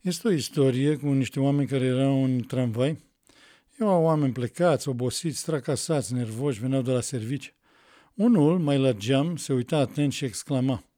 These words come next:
"Vai, ce frumoasă e biserica aceea! Ia priviți ce frumos se vede apusul! Vai, ce reflexii frumoase aruncă clădirea aia a primăriei!"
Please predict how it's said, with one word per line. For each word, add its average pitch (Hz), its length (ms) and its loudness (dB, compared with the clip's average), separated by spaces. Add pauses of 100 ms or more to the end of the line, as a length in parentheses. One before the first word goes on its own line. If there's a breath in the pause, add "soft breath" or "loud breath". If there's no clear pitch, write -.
(540 soft breath)
"Vai, 156 280 -4
ce - 140 -8
frumoasă 131 680 -4
e 123 40 -4
biserica 127 520 -6
aceea! 123 360 -6 (600 soft breath)
Ia 180 140 0
priviți 240 340 -2
ce 226 100 -4
frumos 202 380 -2
se 196 100 -2
vede 190 240 -2
apusul! 165 640 -4 (640)
Vai, 180 200 2
ce - 160 -2
reflexii 143 520 -2
frumoase 147 440 -2
aruncă 151 280 -2
clădirea 147 520 -2
aia 143 80 0
a 135 40 -2
primăriei!" 127 680 -2